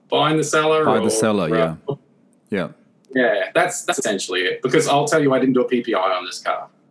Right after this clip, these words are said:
Speaker 2: Okay, so he was the person selling the car. You bought it directly from him or from a dealer?
Speaker 1: I bought it from the, no, I bought it privately from the son. So from the family, from the
Speaker 2: Okay.
Speaker 1: family, yeah.
Speaker 2: And they still have, he, the, the family, they still have all these ca-, they still have the
Speaker 1: They
Speaker 2: Carrera
Speaker 1: have a,
Speaker 2: G T?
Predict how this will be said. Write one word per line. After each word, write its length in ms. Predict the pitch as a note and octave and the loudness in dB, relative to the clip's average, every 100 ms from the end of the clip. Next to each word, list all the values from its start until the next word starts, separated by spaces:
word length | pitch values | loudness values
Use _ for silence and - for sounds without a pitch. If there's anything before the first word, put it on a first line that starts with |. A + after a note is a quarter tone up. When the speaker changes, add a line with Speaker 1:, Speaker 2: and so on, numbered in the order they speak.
| _ _ _ E3 | _ _ _ -4
Speaker 2:
Okay, 240 | D#3 D2 | -2 -2
so 240 | - C3 | 0 0
he 240 | A#2 D3+ E3+ | 2 0 2
was 180 | E3+ - | 0 0
the 80 | |
person 340 | B2+ C3+ B2+ A#2 | -2 0 0 0
selling 320 | - A#2 A2 | 0 0 0
the 60 | G2 | 0
car. 220 | G#2+ F2 | 0 0
You 140 | E2+ | 0
bought 200 | E2+ G2 | 0 -2
it 80 | F2 | -2
directly 380 | F2 F2 - F#2 | -2 -2 -2 -6
from 180 | F2+ E2 | -6 -6
him 260 | A#2 F#3+ - - | -4 -4 -6 -8
or 120 | F#2 | -8
from 160 | - F2+ | -4 -4
a 60 | |
dealer? 320 | E2 D#2 B1+ - _ _ _ - | -2 -6 -8 -14 _ _ _ -2
Speaker 1:
I 140 | C#3+ | -2
bought 420 | - E3 F3 F#3 | -2 0 2 2
it 140 | E3+ - | 0 -2
from 260 | D3+ C#3+ | 2 2
the, 160 | C3 B2+ | 2 2
no, 240 | D3 C3+ B2+ | 2 2 2
I 40 | |
bought 180 | D3 D#3 | 2 2
it 80 | D#3 | 2
privately 600 | C#3 B2 A#2 A2+ C3+ D3 | 2 2 0 0 -2 0
from 280 | C3+ B2 | 0 2
the 80 | A#2+ | 2
son. 360 | - A#2 E2+ - _ - | 0 -2 -2 -10 _ -12
So 400 | - G#2+ G#2 G2 | -2 0 0 0
from 220 | C3 B2 | 2 2
the 80 | A#2 | 0
family, 580 | - A#2 G#2+ G2 - - _ _ - | -2 -2 -2 -4 -8 -16 _ _ -6
from 200 | A2 G#2+ | -4 -2
the 60 | |
Speaker 2:
Okay. 200 | - - | -2 -4
Speaker 1:
family, 320 | E2+ E2+ E2+ - G2 | -4 -8 -14 -10 -4
yeah. 200 | F#2 G2 | -2 0
Speaker 2:
And 140 | B2+ | 2
they 100 | C3+ | 2
still 300 | C3+ - D#3 | 2 2 0
have, 300 | A#2+ A#2+ A#2+ | 2 0 0
he, 180 | - G#2+ | -2 -2
the, 480 | - G2+ F#2+ F2+ F2 | 0 0 2 0 -2
the 120 | G2 | -4
family, 340 | - G2+ G2 F#2 | -2 0 0 0
they 100 | E2+ | 0
still 280 | - G#2 F2 | 0 -2 0
have 200 | F2+ F2+ | -2 -2
all 80 | |
these 220 | F2 E2+ - | -2 -4 -6
ca-, 120 | D2+ | -6
they 100 | F2 | -4
still 220 | - F2+ | -4 -4
have 200 | E2 E2 | -4 -4
the 240 | D#2+ D2+ D2+ | -2 -4 -2
Speaker 1:
They 120 | B2+ | -2
Speaker 2:
Carrera 240 | B2 E2 | 0 2
Speaker 1:
have 80 | - | 2
a, 160 | B2 A#2+ | 2 2
Speaker 2:
G 200 | |
T? 20 | A#2+ | 0